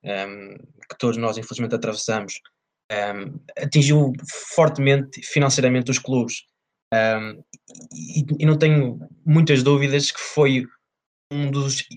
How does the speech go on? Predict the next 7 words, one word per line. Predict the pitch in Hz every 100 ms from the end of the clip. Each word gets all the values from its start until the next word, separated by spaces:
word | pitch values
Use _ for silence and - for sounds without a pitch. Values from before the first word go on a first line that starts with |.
| _ -
fatores | 139 135 143 131
impulsionadores | 135 139 139 127 131 135
para | - 139 135 135
a | 139
Superliga | - 135 127 131
Europeia | 127 123 131 135 - -
ter, | 127 120